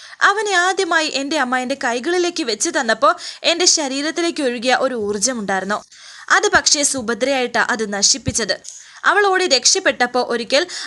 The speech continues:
ആ കുഞ്ഞിനെ കൊണ്ടുപോകാൻ പാടില്ലായിരുന്നു, പക്ഷെ അവൾ കൊണ്ടുപോയി. കൊണ്ടുപോയത് മാത്രമല്ല, എനിക്ക് ആ കുഞ്ഞിനെ കിട്ടാതിരിക്കാൻ അനിയത്തിമാരുടെ കയ്യിൽ ആ കുഞ്ഞിനെ കൊടുത്തുവിട്ടു.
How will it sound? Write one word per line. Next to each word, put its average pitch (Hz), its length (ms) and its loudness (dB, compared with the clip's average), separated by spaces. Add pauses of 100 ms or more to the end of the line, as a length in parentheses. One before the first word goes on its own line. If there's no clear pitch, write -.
ആ 359 120 6
കുഞ്ഞിനെ 370 360 -2
കൊണ്ടുപോകാൻ 320 640 2
പാടില്ലായിരുന്നു, 254 680 2
പക്ഷെ 233 320 0
അവൾ 302 140 0
കൊണ്ടുപോയി. 349 580 2 (120)
കൊണ്ടുപോയത് 214 520 -4
മാത്രമല്ല, 196 580 -2 (480)
എനിക്ക് 403 300 0
ആ 440 40 2
കുഞ്ഞിനെ 359 360 -2
കിട്ടാതിരിക്കാൻ 330 720 0
അനിയത്തിമാരുടെ 349 720 0
കയ്യിൽ 254 260 2
ആ 240 60 4
കുഞ്ഞിനെ 247 380 -4
കൊടുത്തുവിട്ടു. 254 640 0